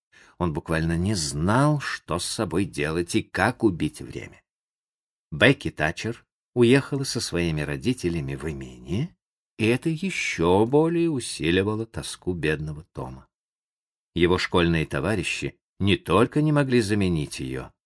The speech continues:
но делали её отсутствие ещё более заметным. В городе появилась корь.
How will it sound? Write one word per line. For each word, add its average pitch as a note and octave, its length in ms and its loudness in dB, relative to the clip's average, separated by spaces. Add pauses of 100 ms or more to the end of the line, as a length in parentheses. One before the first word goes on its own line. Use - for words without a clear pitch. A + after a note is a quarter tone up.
(300)
но G2 160 4
делали A2+ 500 6
её A2 320 6
отсутствие G#2+ 840 0
ещё G2+ 720 0
более D2+ 480 0
заметным. C2+ 680 -8 (1700)
В G2 160 2
городе F#3+ 420 8
появилась F3 600 8
корь. - 360 -2